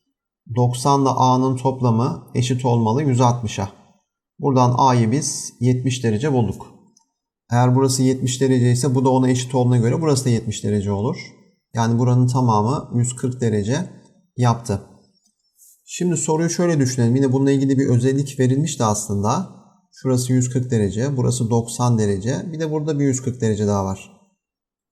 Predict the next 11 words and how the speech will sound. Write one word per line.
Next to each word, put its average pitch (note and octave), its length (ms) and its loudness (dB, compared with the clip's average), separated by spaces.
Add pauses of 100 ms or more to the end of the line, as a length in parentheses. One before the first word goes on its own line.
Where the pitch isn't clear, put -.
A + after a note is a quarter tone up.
Şurası A2 420 -4
yüz G#2 300 -2
kırk, - 520 -4 (640)
burası G#2+ 460 -2
doksan. G#2 720 -2 (440)
Şurada B2 420 0
bir A#2 60 2
yüz A2+ 180 0
kırk - 220 -8
derece G2 300 -2
var. D3 300 -4